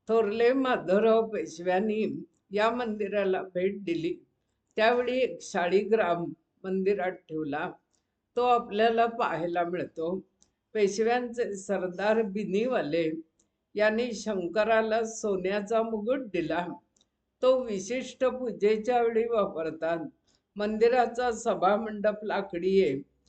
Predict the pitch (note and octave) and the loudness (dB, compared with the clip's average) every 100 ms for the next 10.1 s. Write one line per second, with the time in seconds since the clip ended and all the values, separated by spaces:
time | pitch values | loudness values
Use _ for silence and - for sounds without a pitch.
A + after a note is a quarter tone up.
0 | _ F3 G3 A#3+ - - _ _ _ F#3+ | _ -4 -2 -2 -4 -12 _ _ _ -2
1 | G3 F#3+ G#3 A#3+ G#3+ G3+ G3+ E3+ E3+ F3 | -2 0 -2 -2 -2 -4 -4 -2 0 2
2 | F#3+ G3 - - F#3+ F#3+ G#3 G#3+ G#3+ A#3+ | 2 0 -2 -4 -4 -2 0 0 -2 -6
3 | A#3 G#3+ F#3+ - - G#3+ F#3+ D3+ E3+ D#3+ | -4 -6 -6 -6 -6 -4 -2 -4 -4 -4
4 | D#3 - _ _ _ _ _ - A3 A3 | -6 -8 _ _ _ _ _ 0 0 0
5 | B3+ C4+ A3+ - G#3+ A3 A3 F#3+ F3 F3+ | 0 0 0 -2 -2 0 -2 0 2 2
6 | E3+ G#3 G3+ D#3 D#3 _ _ _ G3+ A3 | 4 4 2 -2 -8 _ _ _ -2 2
7 | B3 C4 A#3+ A3 - G#3+ G#3+ A3 A#3+ A3 | 2 2 -4 -8 0 2 2 -2 -4 -6
8 | E3+ - A3+ A3 G#3 F#3+ F#3+ D3+ D#3 D#3 | -10 -6 -4 0 0 0 -2 -2 -6 -8
9 | _ _ _ B3 A#3+ A#3+ A3 G#3+ A3+ D#3+ | _ _ _ -2 -2 -2 2 2 0 -4